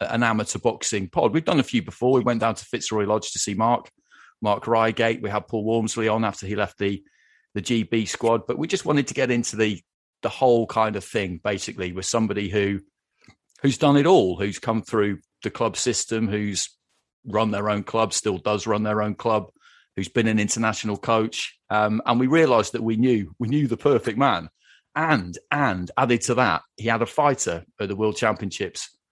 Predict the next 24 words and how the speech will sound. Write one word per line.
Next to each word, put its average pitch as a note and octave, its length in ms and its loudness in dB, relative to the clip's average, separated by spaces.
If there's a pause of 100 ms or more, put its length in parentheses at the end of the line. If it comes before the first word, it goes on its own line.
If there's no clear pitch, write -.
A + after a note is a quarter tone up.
(220)
last G2 280 -2
week G#2 280 -2
as - 100 -6
well, A2+ 160 0
who A#2 80 0
did G2+ 220 -2
well A2 420 2 (140)
in, G#2+ 160 -6
in G#2 160 -6
Conor G#2+ 260 -2
Tudsbury, A#2 520 -2 (440)
and B2+ 240 2
he C3 80 0
used B2 300 0
to B2 80 -6
coach B2 320 -4
Macklin. C3 500 -6 (240)
So G#2+ 420 0
it's, - 280 -8
it's, - 300 -4 (500)
it B2+ 100 -2
couldn't D#3+ 320 0
be C#3 140 0
better. - 480 -2